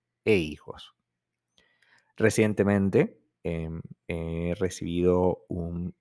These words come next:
mensaje de Instagram, gracias a la persona que lo envió,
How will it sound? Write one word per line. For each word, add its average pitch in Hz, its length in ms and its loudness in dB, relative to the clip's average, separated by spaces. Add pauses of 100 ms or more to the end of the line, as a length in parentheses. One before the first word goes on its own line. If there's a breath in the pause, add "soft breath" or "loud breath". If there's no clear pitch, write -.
mensaje 85 540 -6
de 82 220 -4
Instagram, 104 880 -2 (180)
gracias 85 560 -4
a - 20 -8
la 85 120 -8
persona 87 420 -4
que 85 320 -4 (460 soft breath)
lo 92 100 2
envió, 104 640 2